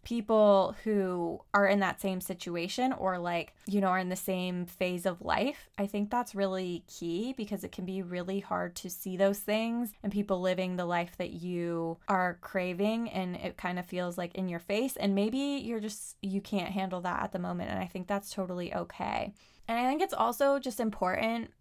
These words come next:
to not get into that mindset of, like, you know, you're gonna be happy when you find your dream partner or when you have kids or when you land that dream career, because I think so many of us feel that way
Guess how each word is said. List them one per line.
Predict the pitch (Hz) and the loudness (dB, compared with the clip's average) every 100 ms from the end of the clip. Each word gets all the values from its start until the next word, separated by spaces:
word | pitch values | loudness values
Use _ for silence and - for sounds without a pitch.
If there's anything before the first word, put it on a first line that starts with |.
| - | -2
to | 262 247 233 | 2 4 4
not | 214 196 190 202 214 - - | 6 8 8 8 4 0 -2
get | 214 208 | 2 4
into | 208 202 | 4 2
that | 202 180 | 2 2
mindset | 180 180 190 196 180 - - | 2 0 -2 0 0 0 -2
of, | 190 - | -4 -4
like, | 214 - - 202 - | -2 -2 -2 -6 -6
you | 202 | 0
know, | 202 190 | 2 2
you're | 185 | 0
gonna | 185 196 | 0 0
be | 190 | 0
happy | 180 190 185 196 190 180 | -2 -2 -2 -2 -2 -2
when | 170 180 180 180 | 0 0 0 -2
you | 175 | -2
find | 175 - 175 175 | -4 -4 -4 -4
your | 175 | -6
dream | 175 175 170 | -6 -6 -4
partner | 175 180 180 185 180 170 165 | -4 -4 -4 -4 -4 -4 -4
or | 185 175 175 | -4 -4 -4
when | 175 190 190 | 0 0 2
you | 190 185 | 0 -2
have | 190 180 | -4 -4
kids | 175 190 180 175 175 165 | -6 -6 -4 -4 -6 -8
or | - 185 185 180 175 | -6 -6 -4 -6 -6
when | - 180 202 196 196 | -2 6 6 8 4
you | 180 185 190 185 | 2 0 0 0
land | 180 180 180 180 214 | 0 0 0 -2 0
that | 180 180 175 | 0 0 -2
dream | - 185 180 | -4 -6 -4
career, | 180 - 180 175 180 190 220 | -6 -6 -4 -4 -2 0 -2
because | 214 196 196 180 | -4 -2 -2 -2
I | 196 | -6
think | - 214 208 208 - | -2 -2 -2 -4 -8
so | - 220 | 4 6
many | 202 196 196 | 6 6 4
of | 190 | 4
us | 190 185 185 - - | 4 4 2 -6 -8
feel | - 208 214 | 4 8 10
that | 254 254 277 | 10 10 8
way | 285 311 | 6 6